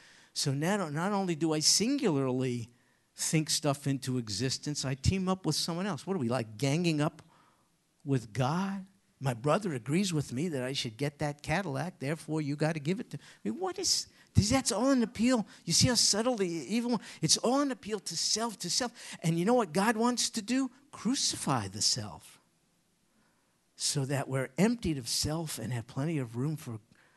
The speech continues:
the Lord Jesus in the form of the Holy Spirit to fill our lives.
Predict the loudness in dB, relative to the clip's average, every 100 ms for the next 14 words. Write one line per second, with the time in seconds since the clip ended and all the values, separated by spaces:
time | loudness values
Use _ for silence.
0 | _ _ _ _ -4 -2 -2 -2 -4 -2
1 | 0 0 -2 -2 -4 -8 -10 -6 -6 -4
2 | -4 -4 -2 -2 -2 -4 -6 -6 -8 -14
3 | -14 -10 -8 -6 -6 -6 -8 -8 -10 -12